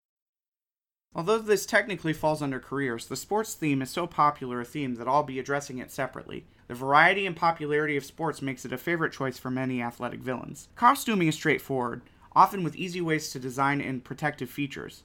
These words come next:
An important early decision to make is which sport or sports you are incorporating. Tennis Pro went with an extremely simple costume, designed to emulate a tennis player's lightweight athletic clothing,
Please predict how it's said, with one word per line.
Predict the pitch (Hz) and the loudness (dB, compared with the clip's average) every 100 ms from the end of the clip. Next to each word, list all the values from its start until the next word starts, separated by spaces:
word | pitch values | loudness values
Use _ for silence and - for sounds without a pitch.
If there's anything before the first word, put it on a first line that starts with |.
| _ | _
An | - | -4
important | 151 156 214 208 | -2 4 4 4
early | 127 175 170 147 | 2 4 4 2
decision | 143 160 143 135 | 0 -2 -2 0
to | |
make | 131 143 139 - | 0 0 -2 -6
is | 127 | -6
which | 123 170 175 - | -2 -2 0 -6
sport | - 151 139 - | -2 0 0 -2
or | 127 | -10
sports | 123 - 208 190 160 135 | -10 0 4 4 2 -4
you | 135 | -2
are | 127 | -2
incorporating. | 135 170 170 127 123 107 135 - _ - - - - | -4 -2 -2 -2 -6 -8 -14 -20 _ -20 -20 -20 -6
Tennis | - 196 226 - | 2 4 2 -2
Pro | - 143 139 | 0 4 4
went | 143 156 - | 4 0 0
with | 143 147 | -4 -4
an | 135 | -6
extremely | - - 160 170 160 | -6 -4 -2 -2 -4
simple | - 139 143 | -4 -6 -6
costume, | 139 190 185 - 120 131 - - - _ - | -4 -4 -4 -4 -8 -8 -12 -20 -20 _ -6
designed | 147 139 165 196 196 | 0 6 6 6 4
to | 196 | 2
emulate | 165 165 151 143 - | 2 2 4 2 2
a | |
tennis | 139 160 160 | -4 -4 -4
player's | 160 139 135 131 | -4 -2 -2 0
lightweight | 135 151 170 165 160 139 | 4 4 4 2 0 2
athletic | 117 135 - 143 139 - | 0 0 0 -2 -2 -4
clothing, | 143 135 - - | -4 -4 -4 -10